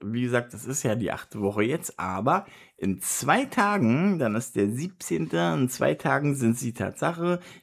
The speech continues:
ganz exakt zwei Monate oder acht Wochen halt alt. Und so schnell vergeht halt auch die Zeit.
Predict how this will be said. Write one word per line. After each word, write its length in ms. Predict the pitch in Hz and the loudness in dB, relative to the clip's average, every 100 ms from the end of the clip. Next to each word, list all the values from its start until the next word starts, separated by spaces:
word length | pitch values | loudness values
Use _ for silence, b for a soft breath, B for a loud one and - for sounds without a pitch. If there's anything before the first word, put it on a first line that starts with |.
| B | B
ganz 340 | - 160 170 - | -2 0 0 -4
exakt 640 | - 120 - 120 - - | -8 -2 2 2 0 -14
zwei 440 | - - 90 104 101 | -6 2 4 6 4
Monate 480 | 98 107 104 - | 4 2 2 0
oder 240 | 92 90 80 | 0 4 4
acht 200 | 85 - | 2 -2
Wochen 280 | 92 101 90 | -2 0 0
halt 180 | 92 - | -2 -2
alt. 280 | 95 - _ _ _ _ _ - | -4 -6 _ _ _ _ _ -2
Und 140 | 101 | 0
so 200 | 95 101 | 2 2
schnell 300 | 98 101 101 | 2 4 4
vergeht 380 | 120 117 110 - | 2 0 0 -2
halt 180 | 113 - | -4 -4
auch 140 | 110 | -8
die 140 | - 131 | -6 -4
Zeit. 400 | 165 117 - | -2 -2 -6